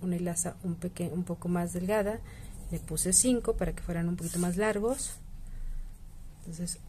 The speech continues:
uno, dos, tres, cuatro, cinco para que fueran un poquito más largos.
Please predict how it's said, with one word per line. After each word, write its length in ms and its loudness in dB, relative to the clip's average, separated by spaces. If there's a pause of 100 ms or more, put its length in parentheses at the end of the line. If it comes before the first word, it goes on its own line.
uno, 540 4 (260)
dos, 500 -2 (140)
tres, 540 -2 (140)
cuatro, 520 -2
cinco 580 0
para 160 0
que 80 -8
fueran 160 2
un 60 4
poquito 200 -4
más 100 4
largos. 460 2